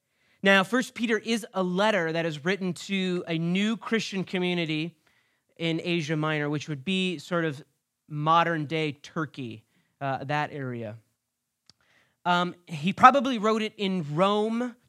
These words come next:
toward the end of his life. He died in sixty-four A D. So we're looking sometime, uh,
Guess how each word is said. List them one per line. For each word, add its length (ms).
toward 180
the 160
end 220
of 60
his 160
life. 340
He 120
died 380
in 340
sixty-four 680
A 180
D. 440
So 360
we're 180
looking 300
sometime, 720
uh, 380